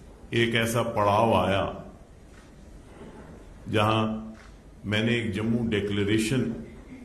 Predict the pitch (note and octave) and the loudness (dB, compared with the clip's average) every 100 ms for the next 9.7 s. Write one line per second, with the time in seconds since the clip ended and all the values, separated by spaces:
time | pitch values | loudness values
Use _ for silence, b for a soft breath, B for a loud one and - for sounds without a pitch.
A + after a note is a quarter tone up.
0 | - - - - - - - - G2 F#2 | -18 -18 -20 -20 -20 -20 -14 0 2 4
1 | F#2+ F2+ F#2 F#2 F#2 F#2 G2+ B2 - - | 2 4 4 4 0 0 0 -2 -10 -14
2 | - - - - - - - - - - | -18 -20 -20 -20 -20 -20 -20 -20 -20 -20
3 | - - - - A2 B2+ B2+ C3+ C3+ F3 | -20 -20 -14 0 2 2 2 0 0 0
4 | D3+ - B2+ F2+ - - - - - - | -4 -2 -2 -2 -6 -14 -18 -20 -20 -20
5 | - - - - - - - - - - | -20 -20 -20 -20 -20 -20 -20 -20 -20 -20
6 | - - A#2+ B2 G#2+ F#2 A2+ C#3+ E3+ D#3+ | -20 -6 4 6 6 4 2 4 2 2
7 | B2 F#2+ - - - - - - - - | 4 4 2 -8 -16 -20 -20 -20 -20 -20
8 | - - - C3 C#3+ - C#3+ D3+ C3 A2+ | -20 -6 6 6 6 -2 -2 0 0 2
9 | A2 B2 B2+ D3 G#2 - - | 4 2 4 2 2 -6 -12